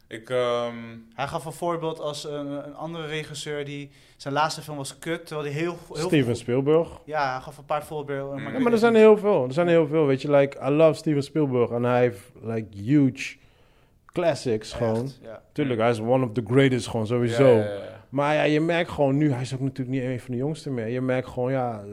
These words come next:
Speaker 3: het, het wordt gewoon steeds
Speaker 2: Ja.
Speaker 3: weaker en weaker. Weet je, vroeger als zijn naam op de cover stond, was het like, holy shit.
Speaker 2: Ja.
Speaker 3: En nu is het like, alright, cool, let's check it out. Weet je, like, die power is een beetje gone. En ja, Quentin heeft nog steeds die power van, oh shit, de Quentin movie.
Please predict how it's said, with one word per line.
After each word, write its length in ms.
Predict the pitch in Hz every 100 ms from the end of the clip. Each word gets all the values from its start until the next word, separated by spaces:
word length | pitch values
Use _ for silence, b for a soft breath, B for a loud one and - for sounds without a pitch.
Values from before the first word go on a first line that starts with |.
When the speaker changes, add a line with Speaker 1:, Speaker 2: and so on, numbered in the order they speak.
| 113 - 120 - -
Speaker 3:
het, 280 | 107 113 110
het 140 | 123 117
wordt 180 | 131 -
gewoon 180 | 120
steeds 500 | 117 120 113 - - 110
Speaker 2:
Ja. 180 | 120 107
Speaker 3:
weaker 300 | 127 135 120
en 180 | 113 107
weaker. 400 | 131 131 113 101
Weet 160 | 117
je, 80 | 135
vroeger 380 | - - 156 151
als 140 | 131
zijn 160 | 135 143
naam 180 | 147 160
op 80 | 147
de 100 | 131
cover 260 | 131 120
stond, 160 | 113 117
was 100 | 113
het 80 | 110
like, 120 | 95
holy 180 | 127 120
shit. 400 | 107 - 139 107 - B
Speaker 2:
Ja. 60 | 107 B
Speaker 3:
En 80 | 117
nu 60 |
is 80 | 135
het 100 | 123
like, 160 | 104 143
alright, 280 | 156 139 -
cool, 220 | 131 127
let's 140 | 120 -
check 220 | - 120
it 100 | 120
out. 260 | 139 - -
Weet 160 | 120 117
je, 80 | 139
like, 120 | 139
die 100 | 135
power 320 | 139 151 147
is 120 | 139
een 80 | 127
beetje 240 | 120 117 110
gone. 240 | 127 113 - b b b
En 340 | 127 135 131 - B B
ja, 220 | 139 127
Quentin 420 | - 156 156 165
heeft 200 | 151 151
nog 120 | 147
steeds 380 | - 156 165 135
die 420 | 127 143 135 120 -
power 300 | 139 135 110
van, 140 | -
oh 160 | 117 113
shit, 200 | - 123
de 80 | 113
Quentin 340 | 123 123 117
movie. 320 | 117 135 113